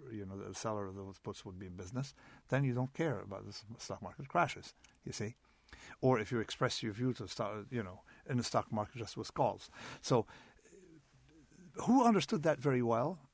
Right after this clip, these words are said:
Chapter one of my technical, uh, document called Silent Risk, chapter one, the lawyers. <laughs> They still understand it very well. The lawyer doesn't make a statistical, uh, uh, gives you statistical predictions of events. He hedges you against them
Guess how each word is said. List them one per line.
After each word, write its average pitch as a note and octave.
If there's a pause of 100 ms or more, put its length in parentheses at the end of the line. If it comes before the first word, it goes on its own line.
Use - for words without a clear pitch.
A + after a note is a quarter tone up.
(100)
Chapter E3+
one C#3+
of A2
my G#2
technical, A2+
uh, G#2
document G#2+
called G2
Silent G#2+
Risk, A2+
chapter A#2
one, B2
the E3+
lawyers. G#3+
<laughs> - (720)
They B2+
still C4
understand A#2+
it F#2+
very G2
well. F2 (160)
The C3
lawyer F3+
doesn't F#3
make F#3
a E3
statistical, C#3 (400)
uh, A#2
uh, A2+
gives C3
you C3
statistical -
predictions A#2
of G2+
events. G2+ (440)
He D#3
hedges E3+
you F#2 (200)
against A#2
them A#2